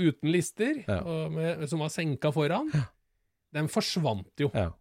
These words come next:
Speaker 1: i hermetegn, ikke sant?
Speaker 2: Ja, ja.
Speaker 1: Etter at han, ja, det var Greg Aronson som bygde den, og så var det Jim Holmes som hadde den etterpå, og så forsvant den.
Speaker 2: Ja.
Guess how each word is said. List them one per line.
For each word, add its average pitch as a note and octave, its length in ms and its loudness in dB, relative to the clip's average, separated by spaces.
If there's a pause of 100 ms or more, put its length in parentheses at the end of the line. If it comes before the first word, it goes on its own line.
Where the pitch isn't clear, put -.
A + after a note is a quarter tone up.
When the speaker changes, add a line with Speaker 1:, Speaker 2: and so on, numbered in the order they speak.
Speaker 1:
i D3+ 100 -4
hermetegn, A2+ 600 0
ikke - 160 -8
sant? D#3+ 240 -4
Speaker 2:
Ja, G#2 100 0
ja. A#2 160 0
Speaker 1:
Etter - 360 -6
at - 200 -16
han, B2+ 640 -8
ja, C#3 100 -2
det D3 100 -2
var D3 100 2
Greg C#3+ 240 0
Aronson B2 440 -4
som D3+ 140 -4
bygde C#3 220 -4
den, C#3+ 140 -10
og - 100 -12
så - 100 -16
var D3 100 -10
det C3 160 -8
Jim B2+ 180 -6
Holmes B2 320 -6
som D#3 120 -4
hadde C#3+ 160 0
den D3+ 120 -2
etterpå, F3 260 -4
og D#3 40 -2
så B2+ 200 -2
forsvant G#2+ 480 -4 (120)
den. C3+ 200 -10
Speaker 2:
Ja. F#2+ 120 -2